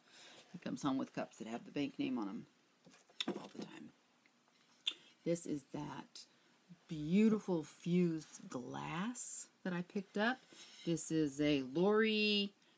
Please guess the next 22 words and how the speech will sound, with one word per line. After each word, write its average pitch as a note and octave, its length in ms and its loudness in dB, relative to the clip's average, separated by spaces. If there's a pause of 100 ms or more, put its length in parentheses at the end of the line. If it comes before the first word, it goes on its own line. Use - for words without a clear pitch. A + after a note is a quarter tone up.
(120)
Siebert A#3 840 4 (800)
for D3 600 4 (140)
Silvestri G3+ 1120 2 (420)
by C#3 460 0 (880)
Dimdaco. F3+ 840 2 (760)
If - 80 -20
I B2 220 0 (100)
butchered C#3 360 -4
that, A#2 180 -8
I'm A#2+ 220 -10
sorry. - 400 -18 (680)
Um, C#3 520 2 (640)
I C#3+ 140 2
paid D3+ 280 0
two F3 200 2
ninety-nine D#3 500 4
for F3+ 260 -2
it. - 120 -4 (400)
It - 180 -10
sells C#3+ 420 -4
for C3+ 180 -12
about B2+ 480 -12